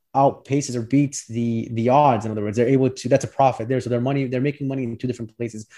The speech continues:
And this is the same true with, like, auto insurance and homeowners insurance. They, they have their underwriting profit where they underwrite a deal, they take over, uh, the, the risk. They're gonna make money on that risk too, because they collect premium dollars from everybody in that area.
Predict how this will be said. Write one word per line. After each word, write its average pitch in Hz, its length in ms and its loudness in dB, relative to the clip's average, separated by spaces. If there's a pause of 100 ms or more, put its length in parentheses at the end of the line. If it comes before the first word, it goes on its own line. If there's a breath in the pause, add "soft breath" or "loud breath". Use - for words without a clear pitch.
(140 loud breath)
And 147 100 2
this 170 140 2
is 180 60 -4
the 170 80 -2
same 180 320 0
true 180 260 0
with, 139 280 -4
like, 135 200 0
auto 156 280 2
insurance 123 400 -4
and 107 80 -8
homeowners 147 320 2
insurance. 113 360 -8
They, 131 220 0
they 127 160 0
have 147 320 2 (320 soft breath)
their 127 180 4
underwriting 151 380 2
profit 123 400 -4
where 123 100 -2
they 123 140 0
underwrite 131 480 0
a 120 40 -2
deal, 113 340 -2
they 120 100 -2
take 120 220 -6
over, 120 280 0
uh, 107 380 0
the, - 140 -18
the 120 100 -2
risk. 131 320 -4 (840)
They're 127 220 0
gonna 151 140 6
make 151 180 4
money 139 200 0
on 135 180 0
that 117 180 -2
risk 151 260 -2
too, 170 140 -4
because 135 260 -2 (300 loud breath)
they 131 80 2
collect 139 360 0
premium 147 260 -2
dollars 131 240 4
from 113 180 -8
everybody 143 580 -2 (120)
in 123 80 -4
that 120 160 -2
area. 123 480 0